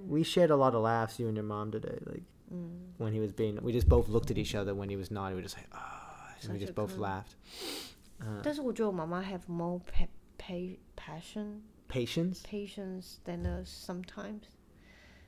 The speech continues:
Speaker 2: Like today.
Speaker 1: Uh, she, but the thing is, like, I'm
Speaker 2: 她知道她不用deal with it,
Speaker 1: But
Speaker 2: so
Speaker 1: he-, but here's the thing, your mom, yeah, that's true, but also she doesn't get that embarrassed. Like, I get a little embarrassed when Hunter's
Speaker 2: 对啊，
Speaker 1: naughty. So your mom's,
Speaker 2: 很烦欸。
Speaker 1: your mom's like,
Speaker 2: Don't give a
Speaker 1: she
Speaker 2: shit.
Speaker 1: doesn't, she's, <laughs> she doesn't care. Like,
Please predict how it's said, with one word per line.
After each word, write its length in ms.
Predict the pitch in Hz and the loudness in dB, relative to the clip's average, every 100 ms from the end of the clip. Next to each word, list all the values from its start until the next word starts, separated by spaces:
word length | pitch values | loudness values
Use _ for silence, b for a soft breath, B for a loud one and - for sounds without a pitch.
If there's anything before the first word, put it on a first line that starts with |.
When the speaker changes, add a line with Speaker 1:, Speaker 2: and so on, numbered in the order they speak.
| b b - | b b -4
Speaker 2:
Like 220 | 220 214 | -4 -2
today. 420 | 220 196 160 165 - - | -4 -2 -4 -8 -6 4
Speaker 1:
Uh, 100 | 170 | 4
she, 220 | - 233 | 6 6
but 200 | 185 180 | 6 6
the 80 | 175 | 4
thing 220 | 208 202 | 6 6
is, 320 | 170 123 - | 6 6 0
like, 240 | 143 120 - | 0 0 0
I'm 180 | - 165 | 2 6
Speaker 2:
她 120 | 185 | 8
知 100 | 294 | 8
道 180 | 285 285 | 8 8
她 140 | 240 247 | 8 4
不 80 | |
用 140 | 220 214 | 4 4
deal 160 | 208 202 | 4 4
with 260 | 185 175 | 2 -2
it, 200 | 120 - | -6 2
Speaker 1:
But 80 | 170 | 4
Speaker 2:
so 60 | 160 | 6
Speaker 1:
he-, 180 | 196 | 2
but 100 | 180 | 2
here's 200 | 156 180 | 4 4
the 60 | 160 | 2
thing, 220 | - 151 | 2 2
your 120 | 131 | 4
mom, 360 | 123 131 131 131 | 4 2 2 4
yeah, 180 | 156 180 | 8 8
that's 240 | 160 175 - | 8 4 2
true, 260 | - 117 | 0 0
but 120 | 110 131 | 2 2
also 460 | 147 143 127 117 113 | 2 2 2 2 0
she 180 | - 160 | -2 0
doesn't 180 | 156 175 | 2 2
get 180 | 147 - | 2 0
that 120 | 117 | -2
embarrassed. 540 | 117 101 104 - - | 0 0 0 -2 -4
Like, 100 | 110 | -2
I 100 | 113 | 0
get 140 | 135 120 | 2 2
a 60 | |
little 160 | 110 107 | 2 0
embarrassed 380 | 98 95 101 113 | 0 -2 -2 -4
when 80 | 101 | -8
Hunter's 220 | 101 101 | -6 2
Speaker 2:
对 180 | 262 262 | 4 4
啊， 380 | 247 233 220 208 | 2 0 -2 0
Speaker 1:
naughty. 60 | |
So 40 | 202 | 4
your 80 | 139 | 6
mom's, 240 | 147 156 | 6 6
Speaker 2:
很 80 | 143 | 2
烦 80 | 156 | -2
欸。 40 | 131 | 0
Speaker 1:
your 80 | |
mom's 340 | 135 165 170 110 | 4 6 4 2
like, 320 | 110 104 - | 0 0 0
Speaker 2:
Don't 240 | - 202 185 | 6 6 6
give 160 | 202 | 0
a 60 | 208 | 0
Speaker 1:
she 220 | - - | -2 -2
Speaker 2:
shit. 100 | 185 | 2
Speaker 1:
doesn't, 200 | 147 151 | 2 0
she's, 400 | 131 151 156 131 - - - | 0 2 2 0 -10 -20 -8
<laughs> 300 | 156 - 190 | -2 4 4
she 260 | - 180 175 | 12 12 12
doesn't 240 | 156 160 262 | 8 6 6
care. 300 | 127 147 107 | 8 8 6
Like, 180 | 101 | 2